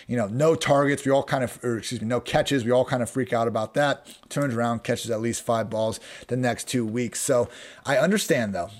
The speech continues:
Did not work out as the R B five. Unbelievable to go back to that, but he was being drafted as the R B five at the height of the madness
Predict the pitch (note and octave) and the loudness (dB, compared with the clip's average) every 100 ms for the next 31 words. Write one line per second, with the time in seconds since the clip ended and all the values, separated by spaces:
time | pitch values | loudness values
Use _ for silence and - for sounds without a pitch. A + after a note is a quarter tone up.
0 | - D#3 D#3 D#3+ E3 - C#3 D3 C#3 B2+ | -4 0 2 2 0 -2 0 2 2 2
1 | B2 - - A#2 A#2+ G2+ A#2+ A2+ C3 D3 | 0 -2 -4 0 0 0 -2 4 4 4
2 | E3+ - D3+ B2+ A2+ G2+ G#2+ A#2 C#3 C#3+ | 0 0 0 2 0 -4 -8 -6 0 0
3 | B2 A2+ A#2 G#2+ G#2+ A2 G2 G#2 F#2 F2+ | 0 0 0 0 -2 -4 -4 -8 -8 -12
4 | F2 F#2+ A#2 D3 C#3 D#3+ A#2+ C3+ C3+ C3 | -12 -6 -2 0 0 0 2 2 2 0
5 | A2+ G#2 A2 D#3 D#3 F3 - C3+ A#2+ G#2 | 0 0 4 4 4 2 2 2 2 0
6 | G2 G#2+ G#2 D3+ E3 D3+ C#3+ B2+ B2+ A2+ | -2 -6 -4 2 2 2 0 0 0 -2
7 | G#2 - | -4 -6